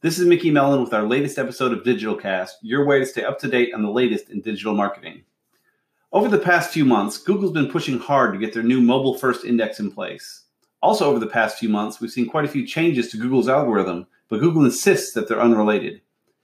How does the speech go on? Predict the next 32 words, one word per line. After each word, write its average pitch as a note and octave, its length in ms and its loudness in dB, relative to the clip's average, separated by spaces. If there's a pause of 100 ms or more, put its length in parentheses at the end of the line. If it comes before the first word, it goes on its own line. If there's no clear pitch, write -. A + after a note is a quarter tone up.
(340)
It's B2 120 -6
important G#3 380 2
to F#3+ 40 4
remember D#3 300 4
that A2+ 240 0
indexing G3 520 2
and B2 160 2
ranking A#2+ 400 0
are G2+ 120 -2
two D3+ 180 -2
different - 320 -2
things. - 460 -10 (460)
Google G3+ 240 2
is E3+ 80 0
now D3+ 240 0
indexing F3 540 2
the A2+ 60 2
mobile D3 320 2
version C3 280 0
of C#3 60 -4
most C3 320 -2
sites, G2 460 -2
but A2 100 -12
the B2+ 60 -2
rankings C#3 480 2
still C#3+ 180 0
come C3 180 -2
from A#2 140 -2
hundreds D#3+ 380 0
of B2 80 0
other B2 160 2
factors. - 600 -8